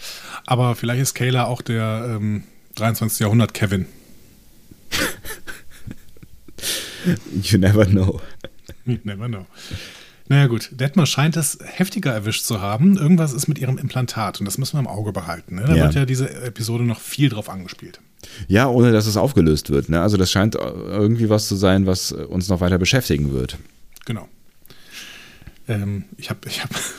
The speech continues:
Speaker 1: ich hab totale Angst übrigens gehabt, kurzzeitig, aber ich hab das wieder verworfen, weil das wäre zu absurd, dass in dem Implantat jetzt Control ist.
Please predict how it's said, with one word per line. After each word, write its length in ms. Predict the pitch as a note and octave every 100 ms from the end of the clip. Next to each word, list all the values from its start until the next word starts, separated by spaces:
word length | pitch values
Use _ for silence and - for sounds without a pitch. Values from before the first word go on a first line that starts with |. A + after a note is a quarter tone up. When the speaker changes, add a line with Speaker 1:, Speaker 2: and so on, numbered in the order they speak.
| -
Speaker 1:
ich 100 | -
hab 100 | -
totale 500 | - - D3+ D3 -
Angst 260 | D#3 -
übrigens 340 | A#2+ - G#2 -
gehabt, 340 | A2 A2+ -
kurzzeitig, 680 | - C#3+ C#3+ - G#2 G2+ A#2
aber 120 | A2
ich 100 | G#2+
hab 80 | B2
das 140 | A#2+
wieder 140 | B2+ A#2+
verworfen, 400 | A#2 G#2 A#2 -
weil 120 | G#2
das 140 | G#2 -
wäre 140 | A2
zu 180 | - C3+
absurd, 440 | F#2 - A#2 B2+ - - - - - - -
dass 180 | A2 -
in 140 | C#3+
dem 100 | C#3
Implantat 540 | C3+ - A#2 - C3+
jetzt 120 | B2 -
Control 420 | A2+ - A#2 A#2
ist. 220 | - -